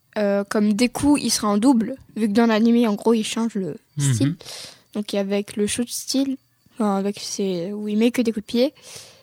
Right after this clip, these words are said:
Speaker 1: c'est très compliqué à le manier. Ou soit quand il est avec son pro-, au début de l'anime, où il a que son alter, comme ça. Et lui, il est plus facile à manier. <laughs> Après, faut faire les modes histoire pour, ah oui, ça prend très, très, très longtemps. Moi, je crois que j'ai pris trois heures à faire.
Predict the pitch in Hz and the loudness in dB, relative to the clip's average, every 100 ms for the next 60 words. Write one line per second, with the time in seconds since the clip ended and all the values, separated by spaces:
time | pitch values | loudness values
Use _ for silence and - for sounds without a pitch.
0 | _ _ _ - - - 254 240 240 233 | _ _ _ -10 -6 0 0 0 0 2
1 | 226 208 208 240 - 247 226 240 240 240 | 2 2 2 0 2 2 4 4 4 4
2 | 233 226 214 214 214 202 208 - 214 - | 2 2 2 2 2 0 -2 -4 -4 -4
3 | 202 - 226 226 226 240 196 185 202 240 | -6 -2 0 2 4 4 4 2 2 4
4 | 202 185 - 220 208 185 190 214 226 - | 2 -2 -2 -4 -2 -4 -4 -4 -6 -4
5 | 208 - 196 226 - - - - - _ | -4 -2 -4 -6 -14 -18 -18 -18 -20 _
6 | 214 254 247 233 233 226 247 220 214 208 | 2 4 4 2 2 2 4 2 2 8
7 | - - - - - - _ - 233 - | 10 8 4 -16 -18 -20 _ -2 -2 0
8 | 262 254 - 233 226 226 220 226 247 - | 0 0 -2 0 6 8 8 6 6 8
9 | 269 269 247 - 208 202 - 202 208 214 | 12 12 12 6 2 2 0 0 2 0
10 | - 233 220 202 226 214 202 214 - 196 | -4 -8 -8 -6 -2 0 -2 -4 -8 -8
11 | 202 196 214 214 208 220 226 233 226 - | -6 -6 -4 -2 -2 -2 0 0 0 -2
12 | - 240 247 254 247 233 208 - | 2 4 6 6 4 2 -4 -6